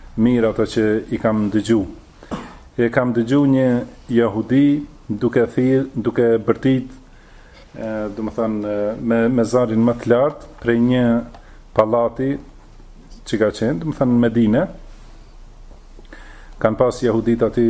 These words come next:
disa si pallate ose si kështjella të vogla.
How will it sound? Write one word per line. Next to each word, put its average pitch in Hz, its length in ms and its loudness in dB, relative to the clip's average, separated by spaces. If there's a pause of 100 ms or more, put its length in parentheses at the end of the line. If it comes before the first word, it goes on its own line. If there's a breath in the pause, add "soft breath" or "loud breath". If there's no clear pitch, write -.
disa 110 320 0 (1500)
si - 200 -2
pallate 117 520 0
ose 98 300 -2
si 110 220 -2 (100)
kështjella 95 560 -2 (240)
të 101 140 -10
vogla. 85 360 -2